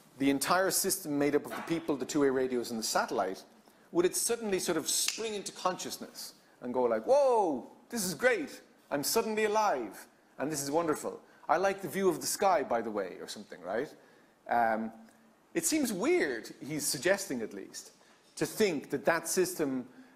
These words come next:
uh, would now suddenly instantiate, especially phenomenal states, uh, like the experience of what it's like to see something, uh, or the experience of pain. Uh, but strictly speaking, it seems like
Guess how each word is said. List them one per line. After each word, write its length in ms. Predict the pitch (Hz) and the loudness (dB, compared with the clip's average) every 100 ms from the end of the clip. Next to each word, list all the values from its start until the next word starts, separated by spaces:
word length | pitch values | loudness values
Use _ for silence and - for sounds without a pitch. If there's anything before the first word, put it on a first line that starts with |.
| - | -2
uh, 280 | 117 113 - | 2 2 2
would 380 | 131 135 123 - | 2 2 2 -2
now 380 | 143 151 151 139 | 2 4 4 0
suddenly 600 | - 165 147 139 123 123 | 0 0 0 0 0 0
instantiate, 680 | 127 - 143 135 139 127 123 | -2 0 0 0 0 0 0
especially 500 | - 240 240 196 156 | 0 0 0 -2 -4
phenomenal 600 | - 151 151 160 147 110 | -2 2 2 2 0 -2
states, 640 | - 113 92 - - - - - _ - | -2 -4 -4 -8 -10 -10 -12 -20 _ -6
uh, 300 | 107 101 98 | 0 2 0
like 460 | 123 117 107 - - _ _ | 2 0 -2 -10 -20 _ _
the 120 | - 120 | -6 -6
experience 680 | - - 165 143 127 107 | -4 0 2 2 0 -4
of 120 | 117 135 | -6 -4
what 120 | 120 | -4
it's 160 | - | -2
like 320 | 127 120 120 - | 0 0 -2 -8
to 80 | |
see 240 | - - 127 | -6 -4 -4
something, 460 | - 104 - 87 73 - - - _ | -4 -8 -8 -10 -12 -20 -20 -20 _
uh, 80 | 92 | -10
or 160 | 95 104 | -8 -6
the 120 | 110 | -6
experience 580 | 104 - 127 110 101 - | -8 -8 -6 -6 -8 -10
of 120 | - | -12
pain. 340 | - 120 90 - - _ _ - - - - - | -10 -8 -10 -16 -20 _ _ -20 -20 -20 -20 -2
Uh, 180 | 107 113 | 0 2
but 260 | - 170 | 2 0
strictly 340 | - 277 285 233 | 2 0 2 0
speaking, 460 | - 254 311 196 | 2 2 2 2
it 100 | 151 | 0
seems 300 | - 190 180 | 0 -4 -2
like 320 | 160 147 131 | 0 0 -2